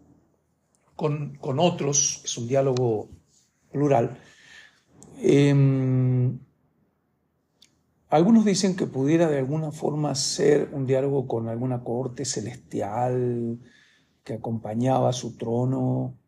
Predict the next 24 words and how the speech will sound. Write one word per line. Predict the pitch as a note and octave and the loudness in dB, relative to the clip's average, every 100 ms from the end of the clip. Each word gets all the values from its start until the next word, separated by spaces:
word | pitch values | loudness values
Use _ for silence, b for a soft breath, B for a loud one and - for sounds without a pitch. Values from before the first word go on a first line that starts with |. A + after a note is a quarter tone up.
| _ _ _ _ _ | _ _ _ _ _
o | - C#3+ D3 E3 - - _ _ _ _ _ _ _ _ _ _ _ _ - | 2 4 6 2 -4 -20 _ _ _ _ _ _ _ _ _ _ _ _ -2
lo | D3 C3 | 2 2
que, | B2+ A#2+ A2 - _ | 2 0 -2 -6 _
mm, | - - - B3 G3+ E3 C3 B2+ A#2+ A#2 A2+ A2+ A2+ | -14 -14 -14 -10 -10 -8 -6 -4 -2 -2 -2 -2 -4
nosotros | A2+ A#2 - A#2+ B2 C3 | -4 0 0 0 -2 -4
nos | E3+ - | -4 -4
inclinamos | C3 A#2+ B2 B2 C#3 | -4 -2 0 0 -2
a | C3 | -2
pensar, | C#3+ C3+ B2+ B2 - B B B B | -2 0 0 -2 -6 B B B B
que | D#3 | -2
se | C#3+ | 0
trata | C#3+ D3 C#3+ D3+ | 2 2 4 2
de | C#3 | 2
un | C3+ | 2
diálogo | C3 C#3 C3+ C3+ | 4 4 4 2
interno | B2+ B2 C#3+ C3 C3+ C3+ C#3 - | 0 0 0 0 0 0 -2 -6
del | C#3 B2 B2 A#2+ | -4 -2 0 -2
Dios | A#2 C3+ C3+ - - _ - | -2 -2 -2 -4 -10 _ -6
único | C3+ C3+ B2+ C3 C3+ C3 - _ | -2 -2 -2 0 0 0 -6 _
y | C#3 B2 | -4 -2
a | |
la | A#2 | 0
vez | A#2 A#2+ - | 0 -2 -6
trino. | - B2+ A#2 G2 - | -4 -2 -2 -6 -12